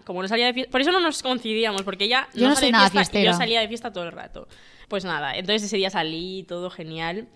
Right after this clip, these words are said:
Speaker 1: y ya estaba súper feliz, o sea, no sé, es que me acuerdo, y, y decírselo a la
Speaker 2: Sí.
Speaker 1: gente,
Speaker 2: Sí, sí, sí.
Speaker 1: no sé. Bueno, y esa fue la historia, es que nos vamos a alargar.
Speaker 2: Ya, madre mía.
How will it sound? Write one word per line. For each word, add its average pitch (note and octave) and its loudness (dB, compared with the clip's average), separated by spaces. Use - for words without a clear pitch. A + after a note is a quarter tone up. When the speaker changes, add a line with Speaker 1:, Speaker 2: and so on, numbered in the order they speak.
Speaker 1:
y G3 -6
ya E3+ -2
estaba E3+ -12
súper E3+ -12
feliz, D#3+ -12
o E3+ -12
sea, D3+ -14
no D#3+ -10
sé, D#3 -12
es - -20
que E3 -10
me D#3+ -8
acuerdo, D#3 -8
y, D#3 -8
y F3 -4
decírselo E3+ -4
a F3 -2
la E3 -2
Speaker 2:
Sí. - -12
Speaker 1:
gente, F3+ -8
Speaker 2:
Sí, F3+ -8
sí, E3+ -14
sí. E3+ -16
Speaker 1:
no F#3+ 0
sé. - -6
Bueno, D#3 -4
y D#3+ -4
esa F3 -6
fue F3+ -8
la E3 -6
historia, D#3+ -10
es E3 -12
que - -10
nos G3 -6
vamos G3 -10
a B3 -10
alargar. E3+ -10
Speaker 2:
Ya, A3+ -4
madre F#3+ -6
mía. F3+ -10